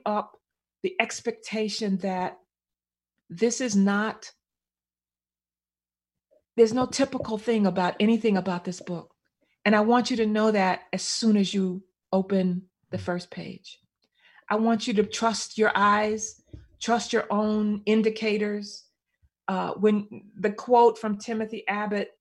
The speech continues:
<laughs> I met Timothy Abbott on a plane from Massachusetts to Atlanta.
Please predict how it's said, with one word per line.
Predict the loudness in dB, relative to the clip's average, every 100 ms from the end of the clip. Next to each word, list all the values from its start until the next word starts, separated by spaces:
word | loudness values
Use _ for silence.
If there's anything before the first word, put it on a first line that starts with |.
| -10
<laughs> | -10 -6 -4
I |
met | 0 -2 -2
Timothy | -4 -4 -2 -2
Abbott | 0 0 -2 -2
on | -2
a | -2
plane | -6 -6 -4 -2 -2 -4 -6 -10 _ _ _
from | -14 -4 -2 0 -2 -6 -10 _ _ _ _ _ _ _ _ _ -2
Massachusetts | 0 0 -2 -4 -4 -4 -4 -6
to | -6 -6
Atlanta. | -4 -4 -4 -8 -10 -14